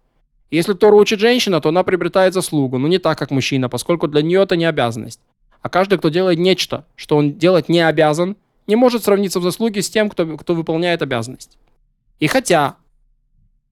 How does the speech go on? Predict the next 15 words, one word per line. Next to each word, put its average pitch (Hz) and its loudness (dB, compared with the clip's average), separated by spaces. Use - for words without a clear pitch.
у 147 -4
женщин 185 0
есть 185 2
заслуга 185 -2
в 156 -2
изучении 156 -2
Торы, 143 0
мудрецы 170 -4
указали 220 2
мужчинам 208 0
не 170 0
обучать 196 0
Торе 175 2
своих 160 -6
дочерей, 135 -6